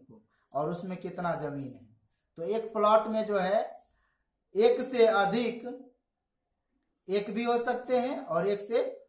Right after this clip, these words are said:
अधिक रैयत भी हो सकते हैं, इसमें कहीं कोई डाउट नहीं है।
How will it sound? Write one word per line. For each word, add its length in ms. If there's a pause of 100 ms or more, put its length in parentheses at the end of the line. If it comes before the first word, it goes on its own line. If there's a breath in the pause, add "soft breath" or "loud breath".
(220)
अधिक 380
रैयत 400
भी 180
हो 200
सकते 400
हैं, 260 (360)
इसमें 360
कहीं 240
कोई 240 (340)
डाउट 380
नहीं 180
है। 220